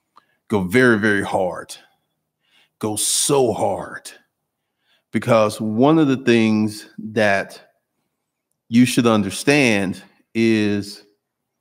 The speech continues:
part of setting this up is intention. And many people start a business 'cause they don't wanna work for nobody.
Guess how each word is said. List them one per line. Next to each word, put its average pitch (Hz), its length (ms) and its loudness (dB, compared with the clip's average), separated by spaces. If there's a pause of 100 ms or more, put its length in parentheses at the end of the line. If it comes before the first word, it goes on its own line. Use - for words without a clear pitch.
(1700)
part 175 580 2
of 120 380 2
setting 143 540 0
this 113 260 -6 (100)
up - 580 -6 (420)
is 117 420 -4 (100)
intention. 120 1120 -4 (960)
And 113 160 2
many 196 220 6
people 143 640 -2
start 131 320 0
a 117 60 -4
business 120 340 -2
'cause 107 180 0
they 110 60 -2
don't 127 180 2
wanna 120 140 0
work 127 160 0
for - 100 -8
nobody. 95 380 -2